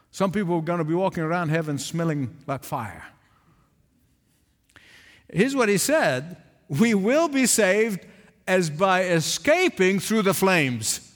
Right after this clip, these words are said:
<laughs> The Lord is talking about this judgment seat of Christ, in front of which every believer is gonna stand.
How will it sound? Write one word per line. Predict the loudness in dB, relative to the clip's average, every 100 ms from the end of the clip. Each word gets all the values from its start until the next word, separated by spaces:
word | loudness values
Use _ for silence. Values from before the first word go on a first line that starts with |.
| _
<laughs> | -16 -16 _ _ _ _ _ _ _ _ _ _ _ _ _ _ _ -20 -18
The | -2 2
Lord | 4 4
is | 2 0
talking | 0 0 0 0
about | 2 2 2
this | 0 0
judgment | 0 0 -2 -4
seat | -2 -2 -2
of | -6
Christ, | -4 -4 -4 -10 -12 -16 _ _ _ _ _ _ _ _ _ _ _ _ _ -8
in | -4
front | 0 0
of | 0
which | -2 -4 -10
every | -4 -4 -2 -6
believer | -4 -4 -4 -4
is | -8
gonna | -8 -8 -8
stand. | -10 -12 -12 -18 -20